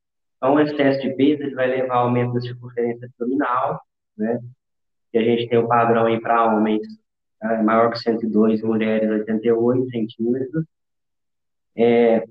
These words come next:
a má alimentação, ela vai abaixar o bom colesterol, né?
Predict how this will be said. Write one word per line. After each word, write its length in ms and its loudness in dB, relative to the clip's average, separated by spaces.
a 140 -4
má 160 2
alimentação, 760 0
ela 180 2
vai 200 -2
abaixar 400 -2
o 60 -6
bom 160 0
colesterol, 680 -2
né? 120 -2